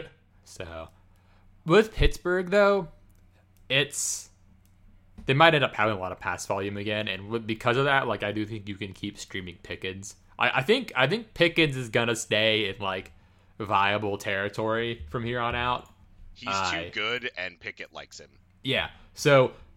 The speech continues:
Speaker 1: with the Pittsburgh, uh, receivers, something kinda funny here. So, I was, I, I finally did my, uh, like, yards, air yards, touchdown sheet again, where I look at, like, who is,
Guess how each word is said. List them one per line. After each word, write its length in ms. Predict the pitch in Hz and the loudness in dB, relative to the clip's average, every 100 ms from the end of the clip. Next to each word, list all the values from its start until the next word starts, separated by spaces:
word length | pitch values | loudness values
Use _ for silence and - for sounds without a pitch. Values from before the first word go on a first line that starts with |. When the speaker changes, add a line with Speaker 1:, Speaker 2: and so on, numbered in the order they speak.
| - | -6
Speaker 1:
with 400 | 110 151 175 - | 0 2 2 -2
the 200 | 156 147 | -2 -2
Pittsburgh, 800 | - 131 135 123 117 107 104 104 | -2 -4 -2 -2 0 0 -2 -4
uh, 200 | 95 92 | -4 -4
receivers, 560 | 92 - 104 92 90 - | -6 -4 -4 -4 -10 -8
something 240 | 117 - | -10 -8
kinda 180 | - 92 | -8 -8
funny 260 | - 95 92 | -8 -8 -8
here. 240 | 90 82 - - | -8 -10 -16 -20
So, 480 | - 117 107 101 98 - _ _ _ _ | -2 4 6 4 0 -8 _ _ _ _
I 80 | 113 | -2
was, 280 | 127 131 110 151 | 2 2 2 0
I, 160 | 123 127 | 0 0
I 120 | 113 | 0
finally 340 | 113 113 127 131 | 2 2 2 2
did 180 | 131 123 | 0 0
my, 360 | 117 117 110 | 2 2 2
uh, 460 | 104 101 92 90 90 | 0 -2 -4 -4 -6
like, 260 | 95 92 - | -4 -4 0
yards, 460 | 110 104 107 104 - | 4 6 4 2 0
air 180 | 104 | -2
yards, 600 | 104 101 98 101 98 98 | 0 2 2 0 -2 -6
touchdown 640 | - 107 - 113 104 107 107 | -8 -8 -4 -2 0 -2 -4
sheet 260 | - 117 | -6 -4
again, 300 | 113 117 117 | 0 0 0
where 80 | 107 | 0
I 40 | |
look 200 | 101 98 | 0 0
at, 80 | 107 | 0
like, 160 | 98 92 | -2 -2
who 320 | 110 104 101 | 2 2 0
is, 360 | 98 92 87 | -4 -6 -8